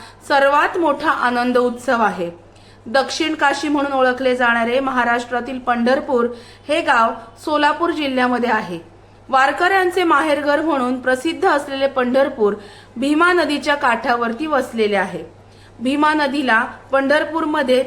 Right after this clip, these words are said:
चंद्रभागा असे देखील म्हणतात, कारण पंढरपुरामध्ये तिचे पात्र चंद्राकृती आहे.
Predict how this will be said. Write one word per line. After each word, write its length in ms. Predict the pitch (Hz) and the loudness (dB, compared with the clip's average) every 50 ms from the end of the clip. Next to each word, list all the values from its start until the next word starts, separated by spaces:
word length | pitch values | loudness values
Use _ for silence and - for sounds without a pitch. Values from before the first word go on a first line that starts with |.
| 254 | 0
चंद्रभागा 600 | 285 254 247 247 262 339 359 320 311 285 285 277 254 | 0 0 2 2 2 2 2 2 0 0 2 2 2
असे 260 | 233 226 226 247 240 | 2 0 0 -2 -2
देखील 340 | 226 226 214 220 - 269 294 | 0 -2 -2 -2 -4 -4 -2
म्हणतात, 400 | 330 311 254 214 - 180 170 160 - - - - - - - - - - - - - - | -2 -2 -2 -4 -4 -6 -6 -8 -10 -14 -20 -20 -20 -20 -20 -20 -20 -20 -20 -18 -4 0
कारण 420 | 277 277 269 254 226 226 247 294 - - - - - - | 2 2 4 4 4 2 2 0 -4 -10 -14 -10 -4 0
पंढरपुरामध्ये 1000 | 277 285 285 269 320 349 330 339 339 330 320 320 320 330 339 320 269 269 269 | 0 2 2 2 2 2 2 0 0 0 2 2 2 0 2 2 4 2 2
तिचे 340 | 269 277 269 233 - 294 302 | 0 -2 -6 -8 -6 -6 -6
पात्र 440 | 311 - 294 254 233 226 233 240 254 | -2 0 0 0 0 0 0 0 0
चंद्राकृती 760 | 349 - 269 247 240 240 240 247 - - 254 247 233 247 240 | 0 0 -2 -2 0 0 -2 -2 -2 -2 -4 -4 -2 -2 -2
आहे. 400 | 208 202 175 - 165 - - - | -2 -2 -4 -6 -10 -12 -12 -16